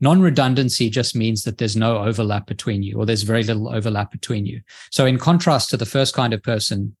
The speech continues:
where there's almost perfect overlap, non-redundant people, they don't have much overlap at all. And the best way I can explain this is being at a university. I've now been a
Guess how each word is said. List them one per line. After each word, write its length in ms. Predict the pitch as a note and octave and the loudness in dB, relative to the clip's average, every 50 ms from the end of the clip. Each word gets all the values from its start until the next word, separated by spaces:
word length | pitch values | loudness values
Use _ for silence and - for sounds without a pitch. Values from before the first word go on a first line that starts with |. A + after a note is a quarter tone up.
| _ - | _ -4
where 120 | - A#2+ | -2 0
there's 380 | A#2 A2+ G#2+ G2 - - - _ _ _ _ _ _ - | 0 0 0 -2 -4 -6 -10 _ _ _ _ _ _ -8
almost 380 | - E3 A#2+ A#2 G#2+ - - | -4 -2 0 0 0 -2 -2
perfect 360 | - C#3+ C#3 C3 - A#2 - - | 0 0 0 0 -2 -4 -4 -4
overlap, 520 | - A#2 G2+ A2+ A2 G#2 G2+ - - _ _ _ _ - _ _ _ - | -6 -4 -2 -2 -2 -2 -2 -4 -6 _ _ _ _ -20 _ _ _ 0
non-redundant 640 | B2+ C#3 D#3 E3+ E3+ D#3 B2 C3+ B2 B2 B2 A#2+ A2+ | 2 4 6 6 6 4 4 4 2 2 2 0 0
people, 380 | - - B2+ A#2+ - A#2+ A#2+ A2 | -2 -4 -4 -2 -2 -2 -2 0
they 180 | A2 A#2 A2+ | 0 0 0
don't 220 | G2+ B2 A#2 A#2 G#2+ | 2 2 0 0 2
have 180 | G2 A#2+ A2 | 0 0 0
much 240 | A#2+ A2+ G#2 - - | 0 -2 -2 -2 -2
overlap 460 | E3 C3+ A#2 A2 A#2+ A2+ A2+ G#2+ - | -2 0 0 2 2 2 2 0 0
at 80 | A#2+ B2+ | 0 0
all. 180 | D3+ D3 B2 A2 | 2 2 2 0
And 100 | A2 A#2 | 0 0
the 60 | A#2+ | 0
best 320 | A2+ D#3 E3 D#3 - - | 2 2 0 0 0 0
way 160 | E3 D3+ C#3+ | 0 2 2
I 80 | C3 A#2+ | 2 0
can 160 | - - A#2 | 0 -2 -4
explain 400 | A2 G2+ - - - B2+ A#2+ A2+ | -4 -4 -6 -4 -2 0 0 2
this 220 | G#2+ A2 G#2 - B2+ | 0 0 -2 0 0
is 200 | A#2 A2 - - - - - - - _ _ _ - | 0 -2 -2 -4 -8 -16 -20 -20 -20 _ _ _ 0
being 220 | - D3 D#3+ E3 | 4 4 6 6
at 100 | D3 C#3 | 4 4
a 60 | B2 | 4
university. 840 | A#2+ A2 A#2+ B2+ B2+ G#2+ A#2+ A#2 A#2+ A#2 - - A2 G#2+ G#2 - - _ _ _ _ _ _ - | 2 4 4 2 2 2 2 2 2 0 0 -2 -4 -4 -6 -8 -12 _ _ _ _ _ _ -4
I've 160 | C#3+ A#2 A2 A#2+ | -4 -2 0 0
now 260 | C3+ B2+ B2 A#2+ A2+ - - | 2 2 2 2 0 0 0
been 420 | B2 A#2 A#2 A#2+ A#2+ A#2 F3+ - - - - - _ _ - | 0 2 2 0 -2 -4 -6 -8 -10 -14 -20 -20 _ _ -14
a 300 | - D3+ D3 B2+ A#2+ A#2 | -8 -4 0 0 0 0